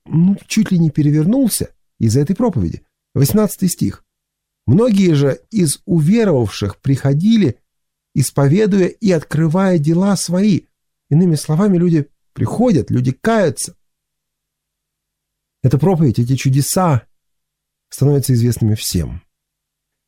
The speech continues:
Я смотрю на некоторые современные служения, когда говорят: «Приходите, будут чудеса, приходите, будут невероятные исцеления».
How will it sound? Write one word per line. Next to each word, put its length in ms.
Я 400
смотрю 420
на 80
некоторые 560
современные 920
служения, 680
когда 260
говорят: 420
«Приходите, 800
будут 480
чудеса, 800
приходите, 640
будут 380
невероятные 720
исцеления». 800